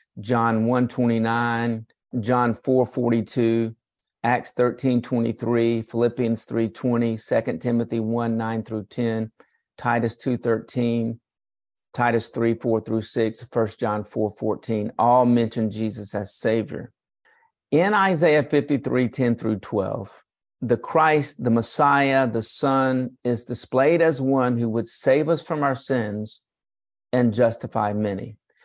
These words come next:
So he's a king that's going to bring peace on earth, but he's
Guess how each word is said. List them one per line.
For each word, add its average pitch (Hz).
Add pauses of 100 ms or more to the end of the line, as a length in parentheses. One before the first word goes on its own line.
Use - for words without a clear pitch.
(240)
So 127
he's 131
a 123
king 214
that's 160
going 147
to 139
bring 127
peace 165
on 131
earth, 117
but 120
he's 127